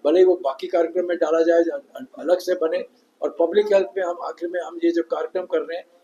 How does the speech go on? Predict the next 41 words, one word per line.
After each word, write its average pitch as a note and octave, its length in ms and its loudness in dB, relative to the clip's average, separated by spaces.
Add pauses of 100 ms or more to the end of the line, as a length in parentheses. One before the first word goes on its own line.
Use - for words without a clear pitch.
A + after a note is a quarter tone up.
(120)
इसमें F3 160 -6
हमारे F3 200 0
कई G3 220 0
सहयोगी F3+ 440 0
आयुर्वेदा D#3+ 420 0
के, C#3+ 180 -12
आयुष E3+ 340 -4
के F3+ 140 -4
जितने E3 300 -4
भी F3+ 120 -2
डिपार्टमेंट्स D#3+ 580 -6
हैं, D#3+ 60 -4
उनके D#3 220 -12
साथ D3+ 220 -8 (420)
हमारा C#3+ 180 0
ये D3+ 80 0
काम D#3 280 -6
चल D#3+ 140 0
रहा D#3+ 160 0
है। D#3+ 60 0
हम D#3+ 60 -8
चाहते D#3+ 340 -4
हैं E3+ 60 -4
कि E3+ 80 -8
सब E3 180 -2
मिलजुल E3 380 -2
कर F3 140 2 (440)
पब्लिक D#3+ 360 0
हेल्थ D#3+ 160 2 (100)
में E3+ 60 0
एक - 120 -8
इंटीग्रेटिव G#3 600 6
अप्रोच E3+ 400 0
से - 140 -8 (440)
किन E3+ 180 2
बीमारियों E3 320 2
के F#3 100 -4
हल F3+ 320 8
ढूंढे D3 280 0
जाएंगे, A#2+ 360 -12 (200)
कि D3+ 520 -2